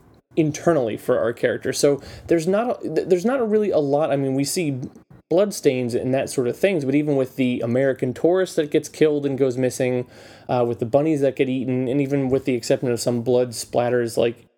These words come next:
you know, here and there in, in the city where they are, there's not a lot of focus on what is happening to the community,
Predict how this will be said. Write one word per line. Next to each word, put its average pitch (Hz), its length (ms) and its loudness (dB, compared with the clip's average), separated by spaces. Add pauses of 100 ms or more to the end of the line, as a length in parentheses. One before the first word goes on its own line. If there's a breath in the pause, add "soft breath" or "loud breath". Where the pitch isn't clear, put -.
(100)
you 135 60 -6
know, 123 140 -2
here 131 240 0
and 120 120 -2
there 123 220 4
in, 120 200 -4
in 123 180 -2
the 117 60 -2
city 226 260 -2
where 127 140 0
they - 120 -2
are, 123 260 0 (440 loud breath)
there's 143 200 0
not 180 380 -2
a - 40 0
lot 135 640 0 (140)
of 123 240 0
focus 170 680 -2
on 127 460 -2 (380)
what 147 180 4
is 143 140 0
happening 139 560 -2
to 127 260 -2
the 120 140 -2
community, 170 1040 -2